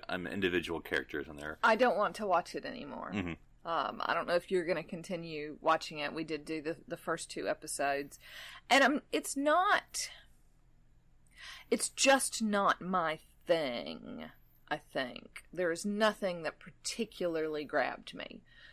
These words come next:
Speaker 2: So there's nobody that I'm particularly rooting for or particularly really interested in finding out more about.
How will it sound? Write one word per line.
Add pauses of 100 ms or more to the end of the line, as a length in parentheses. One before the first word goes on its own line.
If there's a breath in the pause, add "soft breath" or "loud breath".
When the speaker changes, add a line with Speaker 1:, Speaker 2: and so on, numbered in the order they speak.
(120 soft breath)
Speaker 2:
So
there's
nobody
that
I'm
particularly
rooting
for
or
particularly
really
interested
in
finding
out
more
about.